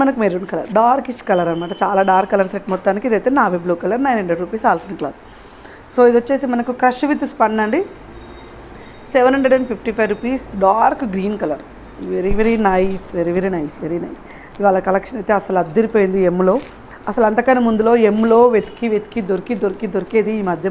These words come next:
మాత్రం మంచి మంచి collection దొరుకుతుంది ఎం సైజ్ వాళ్ళకైతే. Green color, ఇది వచ్చేసి మనకి ఇది skin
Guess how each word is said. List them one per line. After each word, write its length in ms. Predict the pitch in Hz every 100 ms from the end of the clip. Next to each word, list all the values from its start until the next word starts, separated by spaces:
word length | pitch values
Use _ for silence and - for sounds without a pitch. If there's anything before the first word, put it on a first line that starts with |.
| 190
మాత్రం 200 | 180 185
మంచి 160 | 190 180
మంచి 160 | 226 220 202
collection 320 | 185 202 190
దొరుకుతుంది 320 | 180 - 196 175
ఎం 60 | 175
సైజ్ 140 | 202 190
వాళ్ళకైతే. 400 | 175 180 180 277 - - - - -
Green 260 | 208 294 311 294
color, 260 | 254 330 - - - - -
ఇది 80 | 214
వచ్చేసి 260 | 220 254 262 247
మనకి 180 | 240 269
ఇది 80 | 262
skin 260 | - 294